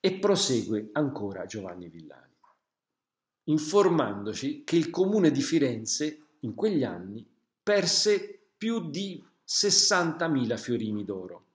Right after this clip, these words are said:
per sostenere il popolo. Ma prosegue,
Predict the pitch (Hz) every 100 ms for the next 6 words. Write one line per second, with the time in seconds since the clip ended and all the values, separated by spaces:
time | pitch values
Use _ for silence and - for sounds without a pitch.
0 | _ _ _ _ - 120 - 117 - 120
1 | 104 104 98 - 82 76 - - _ _
2 | _ _ _ - 147 160 180 165 - 117
3 | 95 98 90